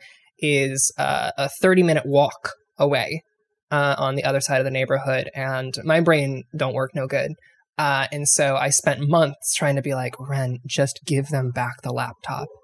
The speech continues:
Uh, to the point where I got an email from a legal department going, "Hey, you should really fucking give back that laptop." <laughs> And I was like,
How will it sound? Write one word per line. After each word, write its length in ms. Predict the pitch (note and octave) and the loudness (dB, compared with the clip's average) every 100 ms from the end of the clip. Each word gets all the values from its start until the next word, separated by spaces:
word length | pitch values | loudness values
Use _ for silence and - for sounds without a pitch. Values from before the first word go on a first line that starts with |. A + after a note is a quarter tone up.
| _ _ _ - | _ _ _ -8
Uh, 260 | C3+ B2+ - - | -4 -4 -4 -2
to 80 | |
the 80 | D#3 | 0
point 280 | D3 F#3+ F#3 | 4 4 4
where 340 | E3+ D#3 C#3+ C3+ | 4 6 6 6
I 80 | D3+ | 4
got 160 | D#3 C#3+ | 4 2
an 140 | C3+ D#3+ | 0 2
email 500 | D3+ D3 B2+ G2+ B2+ _ - - | 4 4 2 -4 -10 _ -6 4
from 360 | D#3+ C3+ C3 B2+ | 4 4 2 2
a 60 | |
legal 260 | C#3+ D3+ D3+ | 4 4 4
department 480 | - C#3 C3 C3+ D3+ | 2 0 0 0 4
going, 260 | C#3 C#3 D#3 - _ | 6 4 2 -12 _
"Hey, 140 | - | 0
you 160 | B2 A#2+ | 2 4
should 200 | A#2+ C3+ | 2 2
really 360 | B2 B2 A#2+ A#2 | 4 6 6 4
fucking 420 | - C3 B2 B2 | 0 2 2 2
give 180 | B2+ A#2+ | 4 4
back 240 | C#3 B2 A2 | 4 4 4
that 200 | D3+ C3 | 2 2
laptop." 560 | D#3 - - - - E3+ C5 | 4 4 4 4 4 4 0
<laughs> 160 | - C#4+ | -4 0
And 140 | - E3 | 2 2
I 60 | |
was 140 | D3+ D3+ | 2 2
like, 220 | C#3+ | 0